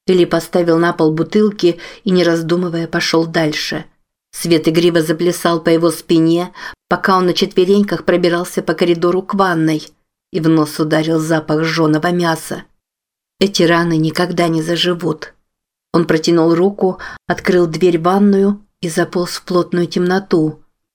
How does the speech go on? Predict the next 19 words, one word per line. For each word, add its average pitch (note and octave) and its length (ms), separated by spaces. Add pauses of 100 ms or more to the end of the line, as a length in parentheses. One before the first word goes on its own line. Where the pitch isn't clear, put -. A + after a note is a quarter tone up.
(140)
Отодвинув D#3+ 540
в - 40
сторону D#3+ 400
пару D#3+ 320
пластиковых D#3 680
вёдер, E3 420 (240)
закрыл E3 420
дверь, D#3 480 (140)
заперев D#3 560
её D#3 220
изнутри. E3 680 (520)
Прежде E3 320
чем D#3+ 200
скользнуть D#3+ 560
в D#3+ 40
ванну, E3+ 500 (300)
он D#3 160
успел D3+ 340
подумать: E3 720